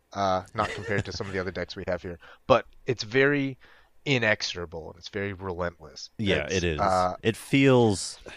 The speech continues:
Speaker 2: when you're playing against that deck, it feels a lot faster than it ended, than it actually is, just 'cause
Speaker 1: Yeah.
Speaker 2: it's so, like,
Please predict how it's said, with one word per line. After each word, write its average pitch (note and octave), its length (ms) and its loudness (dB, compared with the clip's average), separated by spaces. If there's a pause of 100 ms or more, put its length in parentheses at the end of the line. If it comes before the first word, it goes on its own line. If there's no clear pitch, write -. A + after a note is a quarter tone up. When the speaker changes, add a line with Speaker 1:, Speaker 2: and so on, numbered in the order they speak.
(120)
Speaker 2:
when G#2 140 -4
you're G#2 100 0
playing C3+ 260 -2
against G2+ 500 -4
that F#2+ 240 0
deck, A2 260 0
it F#2+ 100 -8
feels A2+ 500 0
a G2 80 4
lot F#2 260 4
faster F2+ 380 -2
than E2 160 -2
it D#2+ 140 -6
ended, E2+ 320 -2 (120)
than F#2 140 2
it F2 120 0
actually E2 380 0
is, D2+ 340 -10 (420)
just G2+ 160 -8
'cause G#2 140 4
Speaker 1:
Yeah. G2+ 60 4
Speaker 2:
it's - 120 -6
so, A#2+ 340 6
like, F#2 300 0